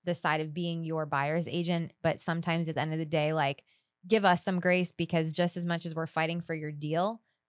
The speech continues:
like, we are also devastated by it. But because this is our twenty-four seven job,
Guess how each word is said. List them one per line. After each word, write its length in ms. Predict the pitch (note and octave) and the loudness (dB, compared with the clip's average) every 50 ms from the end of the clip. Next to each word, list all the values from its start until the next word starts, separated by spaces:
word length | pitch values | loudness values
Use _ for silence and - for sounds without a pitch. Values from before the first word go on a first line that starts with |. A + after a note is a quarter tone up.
| _ _ _ | _ _ _
like, 280 | D#3+ D#3+ D#3 D3 - - _ _ | 0 2 2 0 -2 -10 _ _
we 220 | E3 E3+ G3+ G#3 G#3 | -8 -4 0 2 4
are 100 | F#3+ E3 | 4 4
also 640 | C#3+ C#3+ D#3 D#3 - - D3+ D3 D3 D3 D3+ E3 - _ - E3 | 4 2 0 0 -2 -2 -2 -2 -2 -2 -4 -6 -12 _ -4 2
devastated 580 | E3+ D#3+ D#3 D3+ D#3+ - - D3 C#3+ C#3+ D3+ | 2 4 4 4 0 0 0 0 0 0 0
by 200 | D3+ D#3+ D3+ C3+ C#3+ D#3+ | 0 0 0 2 2 0
it. 80 | - - - | -2 -4 -2
But 300 | E3+ F3+ F3 D#3+ - - _ | 0 0 2 0 0 -4 _
because 300 | - F#3 - - F#3+ F3 | -8 -6 -2 -2 0 0
this 160 | E3+ F3 - | 0 -2 -2
is 100 | E3+ D#3+ | -4 -6
our 380 | D#3 - D3+ D3+ D3 - - D#3 - _ _ _ - | -4 -2 0 0 0 -2 -6 -8 -12 _ _ _ -6
twenty-four 440 | - G#3 F#3+ F3+ E3+ - E3 D#3 D#3 | -2 -2 0 0 -2 -2 -2 -2 0
seven 460 | - E3 D#3+ D#3+ D#3 D#3 D3 D3 C#3+ | 2 2 2 2 0 -4 -6 -8 -4
job, 460 | D3+ E3 D3+ D3 D#3 E3 G3 G#3+ | -2 0 2 4 4 2 2 0